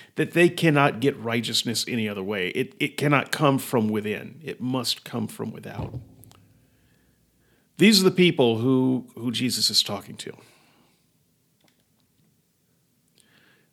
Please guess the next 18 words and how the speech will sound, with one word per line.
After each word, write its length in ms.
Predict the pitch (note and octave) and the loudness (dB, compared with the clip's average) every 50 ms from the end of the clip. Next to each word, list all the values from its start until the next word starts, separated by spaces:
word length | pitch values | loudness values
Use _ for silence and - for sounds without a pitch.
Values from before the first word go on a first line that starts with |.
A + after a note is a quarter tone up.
| _ | _
or 160 | - C#3+ A#2+ B2 | -2 0 0 0
at 60 | - | 2
least 340 | B2 A#2 G#2+ - - - A2+ | 0 2 2 0 -2 -4 -4
who 180 | G#2+ B2 A2+ | -4 -2 -2
Jesus 320 | G2+ - B2 A2+ G#2+ - - | 0 0 -2 -2 -2 -2 -2
is 120 | A2+ - - | -2 -2 -4
talking 480 | - - A2+ G#2 - A#2+ G#2+ G2 - - - | -4 -4 -8 -6 -4 -4 -6 -6 -6 -10 -12
about. 640 | A2 G2+ G2+ A2 G2+ G2 E2 - - - - - - _ _ _ _ _ _ _ _ _ _ _ _ _ _ _ _ _ _ _ _ _ _ _ _ - - _ _ | -12 -10 -8 -8 -8 -8 -8 -12 -14 -14 -14 -16 -16 _ _ _ _ _ _ _ _ _ _ _ _ _ _ _ _ _ _ _ _ _ _ _ _ -20 -20 _ _
These 240 | - D3 D#3+ D3+ - | 2 4 4 4 4
people 440 | - F3+ F3 - E3+ D#3 C3+ C3 - | 2 2 2 2 2 0 0 0 -4
who, 580 | - - D3+ D3+ D3+ C#3+ C#3+ C#3+ C#3 B2+ - - _ _ _ _ | -6 -2 2 4 4 6 6 4 2 0 -4 -10 _ _ _ _
whose 380 | - D#3 D3 C3 - - - | -2 0 0 0 -2 -4 -4
self-esteem 1000 | - - - - E3 E3 F3 E3+ F#3+ - - - - D#3+ D3 C3 G#2+ F2+ D#2+ - - - _ _ _ | -2 0 0 2 2 0 0 0 0 0 0 2 2 2 2 2 2 0 -4 -8 -12 -18 _ _ _
has 260 | - C#3 C#3 C3 A#2 | 0 2 2 2 2
been 240 | B2+ D3+ C#3+ C3+ B2+ | 2 2 2 2 2
so 680 | - - - - - D#3+ E3+ F3 F3+ F#3 F#3+ F3+ - - _ _ _ _ _ _ - C3 A2+ A2 | 0 2 2 4 4 6 6 6 6 6 4 2 -4 -10 _ _ _ _ _ _ -16 -16 -6 0
beaten 400 | F#3 F#3+ F#3+ F#3 F3+ F#3 E3 D3 | 0 0 0 0 0 0 0 2
down, 560 | A#2 C#3+ C3+ B2 A2 E2+ - - - - - | 4 4 4 4 2 0 -2 -6 -10 -12 -16